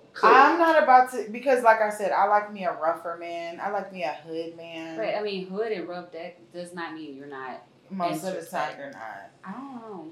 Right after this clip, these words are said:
Speaker 3: 'Cause
Speaker 2: None
Speaker 3: I've
Speaker 2: of the
Speaker 3: seen a
Speaker 2: guys
Speaker 3: lot of gangsters that were,
Speaker 2: There's
Speaker 3: like,
Speaker 2: some.
Speaker 3: bisexual.
Speaker 2: There's some,
Speaker 3: 'Cause when
Speaker 2: there's
Speaker 3: you go to
Speaker 2: some.
Speaker 3: prison, things happen in there.
Speaker 2: Listen.
Speaker 3: But I can say, like,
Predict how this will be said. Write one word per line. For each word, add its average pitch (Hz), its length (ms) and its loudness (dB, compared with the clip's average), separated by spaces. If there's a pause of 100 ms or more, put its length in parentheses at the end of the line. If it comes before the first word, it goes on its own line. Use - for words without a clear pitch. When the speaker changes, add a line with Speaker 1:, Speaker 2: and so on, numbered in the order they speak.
Speaker 3:
'Cause 180 140 -6
Speaker 2:
None 202 100 4
Speaker 3:
I've 247 60 0
Speaker 2:
of 247 60 0
the 240 80 0
Speaker 3:
seen - 60 4
a - 40 6
Speaker 2:
guys 190 140 4
Speaker 3:
lot 190 220 4
of 185 60 -6
gangsters 170 500 -8
that 160 280 -6
were, 160 140 -10
Speaker 2:
There's 294 320 2
Speaker 3:
like, 440 180 2
Speaker 2:
some. 294 180 2
Speaker 3:
bisexual. - 380 -10
Speaker 2:
There's 208 260 0
some, 269 200 0
Speaker 3:
'Cause - 160 0
when 202 100 -2
Speaker 2:
there's 208 160 2
Speaker 3:
you 208 60 -2
go 190 100 2
to 247 60 6
Speaker 2:
some. 190 140 0
Speaker 3:
prison, 208 720 -4
things 185 260 -10
happen 175 320 -12
in 151 180 -14
there. 175 400 -14
Speaker 2:
Listen. 170 340 -10
Speaker 3:
But 240 100 8
I 247 100 6
can 311 360 -2
say, 175 480 -2
like, 160 420 -4